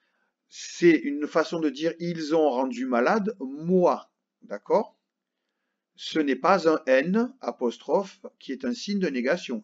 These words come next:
Attention les enfants. Deuxième phrase. « Moi, je n'ai jamais aimé les épinards. » Il y a un point, donc une majuscule ici, c'est une seule phrase. Euh, est-ce que je trouve là,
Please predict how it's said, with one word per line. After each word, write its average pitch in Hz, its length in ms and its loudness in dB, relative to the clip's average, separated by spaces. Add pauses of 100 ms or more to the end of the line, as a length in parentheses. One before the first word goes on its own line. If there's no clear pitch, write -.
Attention 143 460 -8
les 101 140 -6
enfants. 95 280 -20 (1080)
Deuxième 165 400 0
phrase. « - 380 -10 (680)
Moi, 151 500 0 (400)
je 131 260 0
n'ai 131 360 0
jamais 175 720 -2
aimé 151 260 -4
les 143 200 -4
épinards. » - 480 -12
Il 85 80 -20
y 85 80 -18
a 78 60 -18
un 82 60 -20
point, 151 380 -4
donc 135 300 -6
une 185 100 -14
majuscule 175 480 -12
ici, 185 240 -10
c'est 160 300 -10
une 151 100 -12
seule 143 280 -4
phrase. - 460 -10 (720)
Euh, - 200 -20 (200)
est-ce - 200 -10
que 175 120 2
je 151 100 0
trouve 175 420 -2
là, 139 460 0